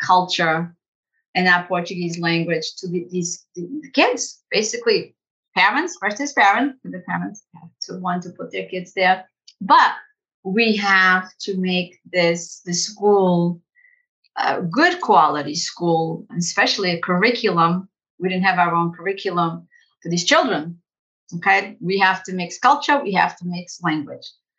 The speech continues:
A lot of kids really didn't understand the culture of Portugal. And to me,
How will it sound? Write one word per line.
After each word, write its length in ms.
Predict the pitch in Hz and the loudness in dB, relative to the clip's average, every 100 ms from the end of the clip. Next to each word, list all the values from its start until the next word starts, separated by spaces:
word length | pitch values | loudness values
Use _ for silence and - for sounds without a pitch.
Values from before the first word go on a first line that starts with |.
| _ - | _ -4
A 60 | 214 | 2
lot 340 | 214 226 247 | 6 6 6
of 160 | 277 262 - | 2 0 -8
kids 460 | - 269 254 - 202 | 0 2 0 -2 -4
really 220 | 254 285 | -2 -2
didn't 240 | 269 254 233 | -2 -2 -2
understand 640 | 220 208 - 202 190 185 | -6 -10 -10 -6 -4 -4
the 60 | 175 | -2
culture 600 | 185 185 - 185 180 175 | 0 0 -2 -2 -2 -4
of 120 | 175 - | -10 2
Portugal. 800 | 233 233 233 175 165 160 180 - _ _ _ - | 4 4 -2 -2 0 -2 -6 -14 _ _ _ -10
And 180 | 185 185 | -8 -6
to 180 | 240 220 | -4 -2
me, 600 | 196 233 208 180 175 185 | 0 2 2 2 -2 -6